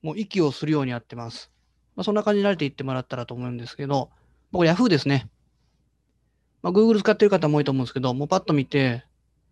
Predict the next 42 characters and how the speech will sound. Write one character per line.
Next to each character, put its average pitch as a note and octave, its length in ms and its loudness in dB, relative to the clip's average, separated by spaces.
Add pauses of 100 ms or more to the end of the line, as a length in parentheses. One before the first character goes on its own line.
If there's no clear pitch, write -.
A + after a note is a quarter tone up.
(240)
ま D#3+ 100 -2
あ、 - 40 0
こ A3 80 4
の F3+ 80 6
ニ G#3+ 100 6
ュ A3+ 60 8
ー - 20 4
ス - 80 -4
で B2+ 100 4
す D#3 120 -6
ね。 D#3+ 260 0 (2000)
こ F3 100 -4
こ E3+ 160 0
で、 G3+ 380 4 (500)
な D#3+ 100 0
ん - 40 -6
か D3 80 2
良 D3+ 100 0
さ D3+ 80 -2
そ D#3+ 120 2
う - 20 2
な C#3 120 2
い、 C3+ 120 2
な D3 160 0
い - 20 2
の B2+ 80 0
か B2 140 -4
な B2+ 240 0
と。 A#2 160 -12 (1120)
ま F#3 80 -2
あ、 E3+ 40 2
良 E3+ 60 2
さ A3 120 4
そ C4 140 6
う - 20 4
な F3+ 80 6
っ D#3 100 2
て D3+ 80 2
い - 20 4
う - 20 2
の C#3+ 60 4
は、 C3+ 160 4